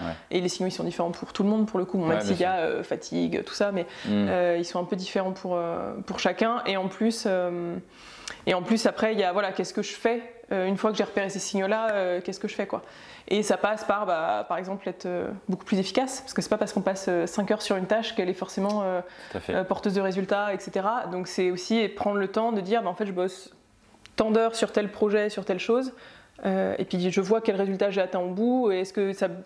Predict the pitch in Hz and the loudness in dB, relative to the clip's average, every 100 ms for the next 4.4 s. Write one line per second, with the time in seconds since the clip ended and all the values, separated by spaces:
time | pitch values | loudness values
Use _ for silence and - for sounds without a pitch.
0 | - - 180 185 196 208 190 185 180 180 | -6 0 0 0 0 0 0 0 -2 -2
1 | - 208 220 185 170 175 214 190 - - | 0 0 0 0 0 2 0 -2 -8 -16
2 | - - 196 190 - 190 185 - 208 220 | -18 -4 -2 2 2 2 2 2 2 2
3 | 220 196 202 185 190 185 185 175 - 240 | 0 0 -2 -2 0 0 -2 -2 -2 -2
4 | - - 214 | -4 -6 -2